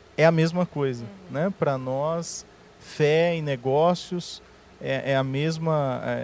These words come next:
Speaker 1: é, é a mesma dedicação, né? Então, imagino que é isso que você tem vivido nos últimos anos.
Speaker 2: É.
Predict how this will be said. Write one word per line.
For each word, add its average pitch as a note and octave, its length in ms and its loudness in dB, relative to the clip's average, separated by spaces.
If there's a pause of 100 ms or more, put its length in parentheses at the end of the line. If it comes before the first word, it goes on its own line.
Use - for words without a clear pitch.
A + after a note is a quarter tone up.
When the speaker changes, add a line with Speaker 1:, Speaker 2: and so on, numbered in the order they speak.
Speaker 1:
é, C3 60 -4
é - 20 -2
a C3 60 -2
mesma E3 360 0
dedicação, D3 800 -2
né? C#3+ 180 -8
Então, C#3 260 -4
imagino D#3 380 2
que F3+ 80 -2
é E3+ 60 2
isso D#3+ 100 -4
que - 80 -8
você F#3 80 0
tem E3 160 -2
vivido D#3 340 -2
nos D3 140 -6
últimos C3+ 340 -6
anos. B2 280 -8 (420)
Speaker 2:
É. E3 240 -4